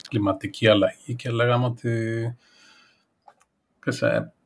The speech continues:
που έχει ανεβεί, ξέρω εγώ, ένα βαθμό Κελσίου η θερμοκρασία του πλανήτη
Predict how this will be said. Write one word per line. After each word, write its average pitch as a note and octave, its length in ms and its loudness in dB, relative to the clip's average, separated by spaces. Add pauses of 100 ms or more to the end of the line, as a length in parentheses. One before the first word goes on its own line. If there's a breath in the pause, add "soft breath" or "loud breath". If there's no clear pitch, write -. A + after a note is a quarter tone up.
(120)
που A#2 120 0
έχει A#2 180 0
ανεβεί, A#2 320 4
ξέρω A2 220 0
εγώ, G#2+ 120 0
ένα A2+ 160 4
βαθμό G2+ 1080 -2
Κελσίου G#2+ 380 -4
η G2+ 60 0
θερμοκρασία G2 760 0
του F#2+ 320 -6
πλανήτη G#2 800 -6